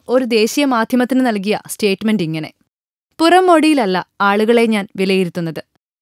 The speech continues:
അതിനാൽ തന്നെ ഫെയർനെസ് ക്രീമുകളുടെ പരസ്യത്തിൽ അഭിനയിക്കാൻ എനിക്ക് ബുദ്ധിമുട്ടുണ്ട്. ഞാൻ സുന്ദരനല്ല, നല്ല ശരീരം എനിക്കില്ല, നൃത്തം ചെയ്യാൻ അറിയില്ല,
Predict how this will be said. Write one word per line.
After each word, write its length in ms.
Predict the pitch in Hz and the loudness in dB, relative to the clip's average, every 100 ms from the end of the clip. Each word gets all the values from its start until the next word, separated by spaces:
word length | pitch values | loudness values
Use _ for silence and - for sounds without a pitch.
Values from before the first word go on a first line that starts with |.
| _ | _
അതിനാൽ 360 | 214 214 247 269 | -4 0 2 2
തന്നെ 300 | 277 247 214 - _ - | 2 0 -2 -6 _ -6
ഫെയർനെസ് 520 | - 262 269 311 - | 0 0 2 0 0
ക്രീമുകളുടെ 460 | 311 294 294 285 302 | 0 2 2 2 2
പരസ്യത്തിൽ 440 | 262 233 262 269 247 | 2 0 -2 0 2
അഭിനയിക്കാൻ 480 | 214 226 226 202 170 _ | 2 0 0 -4 -6 _
എനിക്ക് 240 | 214 214 240 | -6 -2 -2
ബുദ്ധിമുട്ടുണ്ട്. 680 | 190 175 208 214 175 156 - _ _ _ _ _ _ _ _ _ - | -2 0 0 0 -4 -8 -14 _ _ _ _ _ _ _ _ _ 0
ഞാൻ 200 | 302 339 | 4 4
സുന്ദരനല്ല, 640 | 330 285 285 339 262 170 160 - _ _ _ | 4 4 4 4 2 0 -6 -10 _ _ _
നല്ല 260 | 254 269 294 | 0 2 2
ശരീരം 440 | 302 262 262 285 - | 4 4 4 2 0
എനിക്കില്ല, 420 | 208 214 220 165 151 _ _ _ - | -2 0 -2 -4 -6 _ _ _ -2
നൃത്തം 340 | 294 - 370 | -2 2 2
ചെയ്യാൻ 280 | 320 233 214 196 | 4 2 2 0
അറിയില്ല, 360 | 170 170 160 | 0 -2 -4